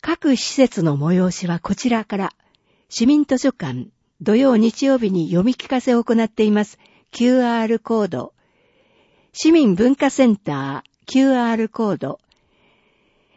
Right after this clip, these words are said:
地域交流センター、トワフル休館日。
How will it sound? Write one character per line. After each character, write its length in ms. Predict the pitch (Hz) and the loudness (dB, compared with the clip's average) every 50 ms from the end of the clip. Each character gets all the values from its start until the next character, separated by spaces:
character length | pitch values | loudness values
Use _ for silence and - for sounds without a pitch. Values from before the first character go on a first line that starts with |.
| _ _ _ _ _ | _ _ _ _ _
地 220 | - - 330 349 339 | 0 4 4 6 4
域 200 | - - 247 220 - | 4 0 -4 -4 -2
交 160 | 294 294 302 302 | 0 0 2 2
流 220 | 294 285 285 277 | 2 0 0 -2
セ 200 | - - 277 269 | -2 0 0 0
ン 100 | 247 214 | 0 -2
タ 320 | - - 208 190 180 185 | -2 -2 -2 -2 -2 -2
ー、 40 | 185 - | -4 -2
ト 160 | - 302 320 | 0 2 2
ワ 140 | 320 302 277 | 2 2 0
フ 160 | - - 170 | -2 -4 -2
ル 260 | - 160 175 180 - _ - | -2 -2 -2 -2 -6 _ -6
休 260 | - - 285 302 320 | -2 2 2 2 2
館 400 | - - 277 262 240 190 156 135 | 0 -2 -2 0 0 0 0 -2
日。 180 | 113 127 135 | -4 -6 -8